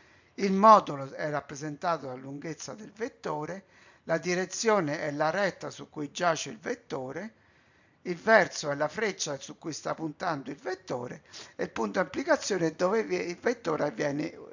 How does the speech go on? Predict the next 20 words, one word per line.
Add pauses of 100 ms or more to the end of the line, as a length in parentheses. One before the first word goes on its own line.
applicato. (480)
Quindi,
come
potete
vedere, (1080)
una
grandezza
vettoriale
non
può
essere
sufficientemente
individuata
da
un
numero,
da
unità
di
misura,